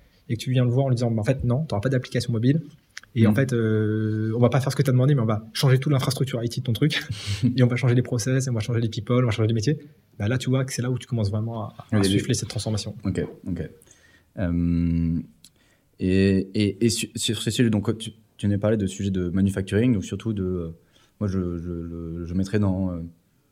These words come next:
Speaker 2: euh, de la réduction de coûts, es-, essentiellement, tu vois, l'optimisation, euh, euh, faire, euh, gagner en efficacité. Est-ce qu'il y a aussi des, euh, euh,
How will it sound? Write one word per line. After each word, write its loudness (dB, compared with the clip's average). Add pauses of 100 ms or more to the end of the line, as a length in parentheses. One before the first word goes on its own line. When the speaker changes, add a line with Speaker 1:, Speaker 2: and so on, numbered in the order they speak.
(160)
Speaker 2:
euh, -12
de -10
la -2
réduction 0
de -2
coûts, 0
es-, -2
essentiellement, 0
tu -2
vois, 2
l'optimisation, -2
euh, -4 (460)
euh, -4
faire, -4
euh, -4
gagner 0
en 0
efficacité. -6 (520)
Est-ce -2
qu'il 2
y 2
a 4
aussi -2
des, 0
euh, -2 (1040)
euh, -10